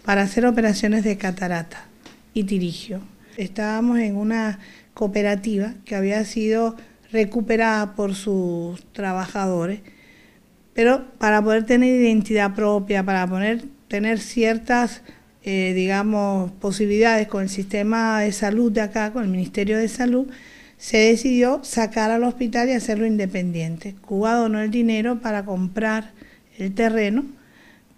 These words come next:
pero hay que construirlo completamente. Sí, están todos los equipos, pero nos hacen falta construir la, el edificio.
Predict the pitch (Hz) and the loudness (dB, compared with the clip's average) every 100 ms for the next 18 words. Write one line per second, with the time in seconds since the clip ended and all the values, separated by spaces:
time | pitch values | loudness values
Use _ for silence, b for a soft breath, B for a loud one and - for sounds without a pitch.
0 | - 202 208 240 247 175 175 190 262 240 | -2 0 2 0 -2 -4 -4 -2 -2 0
1 | 202 180 - 190 202 240 208 185 175 165 | 0 -2 -2 0 2 2 2 -2 -6 -8
2 | - 170 170 190 185 180 170 160 160 165 | -8 -8 -4 -4 -2 -4 -4 -6 -8 -10
3 | 170 170 160 - 202 220 220 240 262 277 | -10 -8 -10 -4 0 0 2 4 4 4
4 | 285 277 254 240 320 330 B B B - | 4 0 -2 -2 -4 -8 B B B -6
5 | 196 185 185 185 240 233 233 220 214 214 | -2 0 -2 -2 0 0 0 0 0 0
6 | 269 277 277 B B B B _ - 190 | -2 -2 -6 B B B B _ -6 -4
7 | 175 220 311 220 180 147 175 233 233 240 | 2 4 4 2 0 -2 -10 -14 -18 -16
8 | 202 180 175 180 - 180 180 175 185 196 | -14 -12 -12 -14 -14 -6 -4 0 0 2
9 | 311 - | 2 2